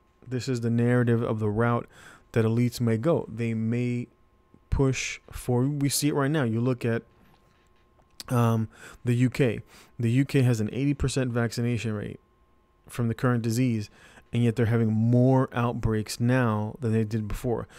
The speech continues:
Same thing in every single country where it has gone, the disease follows. And you look in a lot of places, like, you look at Africa, Puerto Rico, Colombia, Dominican Republic, you know, Middle East, like, you really don't hear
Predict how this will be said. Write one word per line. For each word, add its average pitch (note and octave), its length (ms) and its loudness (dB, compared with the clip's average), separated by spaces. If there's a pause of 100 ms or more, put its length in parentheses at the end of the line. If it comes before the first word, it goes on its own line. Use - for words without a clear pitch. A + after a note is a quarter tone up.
(200)
Same C3+ 220 2
thing B2+ 160 4
in A2+ 100 0 (100)
every C3 560 0
single A#2 760 -2
country A#2 480 -4 (480)
where A2 600 -2
it C3 140 -2
has A#2+ 220 0
gone, C3 480 -2 (560)
the A#2 100 0
disease A#2 600 0 (300)
follows. A2+ 680 -4
And C3 100 -2
you B2+ 100 2
look D#3+ 260 4
in C#3+ 40 4
a C3 100 4
lot B2+ 120 4
of B2 60 0
places, D3+ 260 0
like, G2+ 100 -4
you A2 120 0
look A#2 180 0
at A2+ 120 -6
Africa, G#2 920 -4
Puerto A#2+ 240 0
Rico, A2+ 640 -2 (600)
Colombia, A#2 880 2
Dominican A#2+ 400 2
Republic, A#2 560 2 (460)
you B2 100 -2
know, A2 300 0
Middle C3+ 400 6
East, C3+ 340 4
like, A2 140 -2
you B2 100 2
really C3 360 4
don't B2 280 2
hear C3 480 2